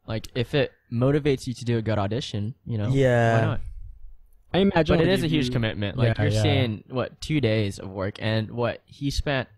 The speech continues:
Speaker 1: I think, a whole entire shoot not
Speaker 2: Yeah.
Speaker 1: showering, eating just local stuff. Um, it's the role that he had for, um,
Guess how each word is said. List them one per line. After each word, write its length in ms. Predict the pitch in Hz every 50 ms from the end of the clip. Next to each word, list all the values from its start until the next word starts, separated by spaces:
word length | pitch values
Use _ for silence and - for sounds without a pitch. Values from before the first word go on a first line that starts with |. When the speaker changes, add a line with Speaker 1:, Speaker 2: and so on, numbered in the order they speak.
| _ _ -
Speaker 1:
I 40 |
think, 260 | - - 156 143 - _ _ _ _ _
a 80 | - 120
whole 640 | - - - 156 147 156 156 156 160 156 - - _ _ _ _ _ -
entire 480 | 135 123 117 - - 113 117 120 110
shoot 400 | 107 - - - 101 101 127 143 - _ _ _ _ _ _ -
not 220 | 101 120 127 117
Speaker 2:
Yeah. 60 | -
Speaker 1:
showering, 580 | - - 135 110 117 120 117 117 120 120 120 - -
eating 380 | - 120 120 127 131 127 123
just 280 | 113 117 110 - - - - - - - - - - - _ _
local 320 | - 120 120 127 - 143 135
stuff. 560 | - 123 - 139 135 135 143 - - - - _ _ _ _
Um, 320 | - 110 117 117 117 113 -
it's 200 | 120 117 - -
the 100 | 165 156
role 180 | 156 156 165
that 100 | 170 143 143
he 100 | 147 139
had 200 | 135 131 127 120
for, 300 | - - 113 110 107 104
um, 320 | 104 101 101 101 101 127